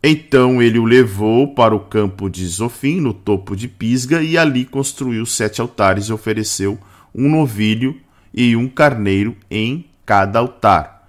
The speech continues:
Então são, a cada sacrifício são quatorze animais, porque é um novilho e um carneiro em cada altar. Sete altares, quatorze animais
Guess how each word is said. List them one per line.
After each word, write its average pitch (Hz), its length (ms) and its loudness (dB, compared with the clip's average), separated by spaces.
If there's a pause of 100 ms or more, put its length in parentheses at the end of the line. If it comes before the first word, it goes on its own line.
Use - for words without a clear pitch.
(200)
Então 104 140 -8
são, 110 340 -6 (320)
a 104 120 0
cada 170 540 4
sacrifício 117 880 -2
são 127 240 -4
quatorze 160 680 0
animais, 131 840 0 (500)
porque 107 380 -2
é 110 360 2 (520)
um 120 220 0
novilho 127 1080 4
e 156 180 0
um 156 100 2
carneiro 131 800 2
em 170 60 -6
cada 151 320 0
altar. 104 600 0
Sete - 360 -6
altares, 131 640 0
quatorze 127 560 -6
animais 110 560 -4